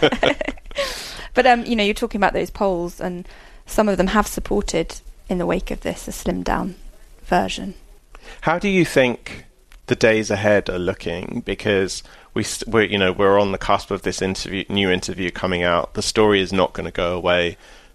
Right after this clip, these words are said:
Speaker 2: This is gonna have an impact on his daughters, who are part-time working royals.
Speaker 1: Yeah.
Speaker 2: It's, it, it, this is really gonna dominate the headlines for some time.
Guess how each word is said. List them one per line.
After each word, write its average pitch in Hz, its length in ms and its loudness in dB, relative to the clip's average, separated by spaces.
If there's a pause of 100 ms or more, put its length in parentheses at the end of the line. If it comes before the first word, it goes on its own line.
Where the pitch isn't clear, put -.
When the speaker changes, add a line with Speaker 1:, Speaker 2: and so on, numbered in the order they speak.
Speaker 2:
This 117 180 2
is 120 160 4
gonna 95 220 0
have 92 180 0
an 95 80 2
impact 95 640 0
on 87 460 0 (160)
his 95 220 -4
daughters, 92 640 -4
who 92 240 0
are 90 240 6
part-time 92 640 0 (440)
working 92 600 -2 (500)
royals. 110 560 2 (240)
Speaker 1:
Yeah. 208 120 -12 (960)
Speaker 2:
It's, - 880 0 (100)
it, - 300 -4
it, - 260 -12 (280)
this 135 200 0
is 107 120 0
really 107 220 4
gonna 95 220 2
dominate 92 480 2
the - 60 -8
headlines 90 480 -4
for - 80 -10
some 90 240 -6
time. 95 440 -8